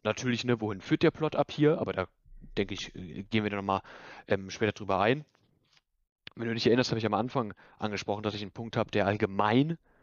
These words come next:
noch eine Theorie ist. Äh, ich weiß nicht, willst du die jetzt behandeln oder dann ganz am Ende, oder?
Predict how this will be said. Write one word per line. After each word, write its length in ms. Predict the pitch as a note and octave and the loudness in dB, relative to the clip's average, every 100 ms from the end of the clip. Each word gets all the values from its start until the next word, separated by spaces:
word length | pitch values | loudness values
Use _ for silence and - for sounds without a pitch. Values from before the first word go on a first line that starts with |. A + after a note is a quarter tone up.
| _ _ - - | _ _ -20 -8
noch 120 | C3 | -4
eine 100 | C#3+ | -2
Theorie 380 | - D3+ C#3+ C#3+ | -4 -6 -2 0
ist. 280 | F3+ - - - _ - _ _ | 0 -4 -16 -20 _ -20 _ _
Äh, 100 | A2+ | 0
ich 120 | A2 | 4
weiß 220 | A2 - | 0 0
nicht, 220 | G#2 - - | -6 -8 -6
willst 240 | G#2+ - | -8 -6
du 40 | G#2+ | 2
die 60 | |
jetzt 140 | A#2 - | 2 2
behandeln 240 | A#2 A#2 | -2 -2
oder 100 | G2+ | -4
dann 80 | F#2+ | -2
ganz 240 | G2 A#2+ | -2 0
am 100 | C3 | 2
Ende, 260 | B2 C3 C3 | 2 2 0
oder? 320 | G2+ F#2 - | 0 -2 -4